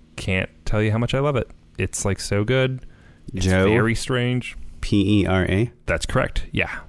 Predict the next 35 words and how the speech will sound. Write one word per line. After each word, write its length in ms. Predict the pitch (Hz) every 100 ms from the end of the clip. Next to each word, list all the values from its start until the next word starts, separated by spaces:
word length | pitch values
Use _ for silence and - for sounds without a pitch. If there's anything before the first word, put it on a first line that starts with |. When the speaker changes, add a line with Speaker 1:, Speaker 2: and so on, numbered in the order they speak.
| -
Speaker 1:
Joe 320 | 110 101 107 120
Pera 340 | 110 104 104
Talks 360 | - 90 80 -
to 80 |
You. 80 | -
He's 260 | - 110 120
a, 440 | 127 113 - - - -
like, 140 | - 95
a 240 | 95 90 - - - - - - - - - - -
awkward 560 | 104 113 - 123 117
stand-up 420 | - - 113 110 -
comic. 680 | 117 107 123 - - - - 120
He's 400 | 110 101 101 -
kind 240 | - 104
of 80 | 98
a 160 | 92
unique 560 | 92 95 98 98 95 -
voice. 600 | 92 87 90 101 - -
He's 200 | 95 87
very 360 | 85 87 95 95
metered. 460 | 90 92 95 92
He's 160 | 98 87
very 280 | 87 87 92
slow. 640 | - 101 90 90 87 90 - - - - -
And 180 | 92
the 60 | 90
show 540 | - - 127 120 120 -
ostensibly 680 | - - 156 147 135 110 101
is 120 | 92
about 400 | 95 92 90 -
his 360 | - - 104 92
interests, 720 | 92 90 - - - - - - - -
which 460 | 104 - - - -
are, 280 | 95 85 80
like, 360 | - 80 - -